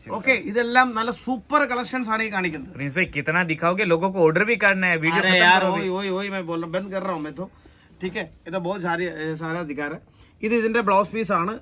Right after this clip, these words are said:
Speaker 2: ഇതിന്റെ, ഇതിന്റെ ബോർഡർ ഉണ്ടോ? ബോർഡറിനെ വേണം കമ്പയർ ചെയ്യ-, ഈ, ഏ, एक बार इधर घु-, कैमरा घुमाओ.
Speaker 1: ഓ.
Speaker 2: ഈ, ഇത് കണ്ടോ?
Speaker 1: ये, ये वीविंग है क्या है?
Speaker 2: വിവിങ്, വിവിങ്, വിവിങ്.
Speaker 1: ഓ.
Speaker 2: സൂപ്പർ, സൂപ്പർ എന്ന് പറഞ്ഞാൽ ഇതിന്റെ അകത്ത് ഈ പുറത്ത് നൂല് തെള്ളി നിൽക്കുകയോ അങ്ങനൊന്നും ഇല്ല. एक बार कैमरा सामने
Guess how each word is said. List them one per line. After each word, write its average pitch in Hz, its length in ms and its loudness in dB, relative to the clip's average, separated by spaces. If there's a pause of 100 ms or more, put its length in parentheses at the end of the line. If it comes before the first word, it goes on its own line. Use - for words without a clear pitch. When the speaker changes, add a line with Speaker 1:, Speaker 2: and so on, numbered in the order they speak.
(200)
Speaker 2:
ഇതിന്റെ, 220 240 2 (100)
ഇതിന്റെ 233 240 2 (100)
ബോർഡർ 233 300 6
ഉണ്ടോ? 214 160 0 (560)
ബോർഡറിനെ 247 380 4
വേണം 240 180 4
കമ്പയർ 214 240 2
ചെയ്യ-, 196 160 -4
ഈ, 262 140 2
ഏ, 277 100 8
एक 240 160 -8
बार 269 160 4
इधर 262 120 2 (120)
घु-, 220 100 -4 (220)
कैमरा 202 260 0
घुमाओ. 135 180 -4 (280)
Speaker 1:
ഓ. 113 100 -10 (160)
Speaker 2:
ഈ, 196 40 4 (280)
ഇത് 226 140 2
കണ്ടോ? 175 200 4 (160)
Speaker 1:
ये, 196 80 2 (300)
ये 170 100 -10 (460)
वीविंग 151 340 -4
है 196 140 -6
क्या 202 160 -6
है? 104 40 -8 (120)
Speaker 2:
വിവിങ്, 269 340 2
വിവിങ്, 262 340 2
വിവിങ്. 247 300 0 (120)
Speaker 1:
ഓ. 123 140 -14
Speaker 2:
സൂപ്പർ, 262 560 2 (140)
സൂപ്പർ 247 320 0
എന്ന് 254 120 0
പറഞ്ഞാൽ 254 200 2
ഇതിന്റെ 254 220 6
അകത്ത് 254 240 4 (100)
ഈ - 20 0 (120)
പുറത്ത് 233 320 2 (400)
നൂല് 254 280 2
തെള്ളി 247 240 2
നിൽക്കുകയോ 240 300 0
അങ്ങനൊന്നും 247 380 2
ഇല്ല. 240 100 4 (540)
एक 208 120 2
बार 233 80 8 (120)
कैमरा 208 300 2
सामने 208 220 0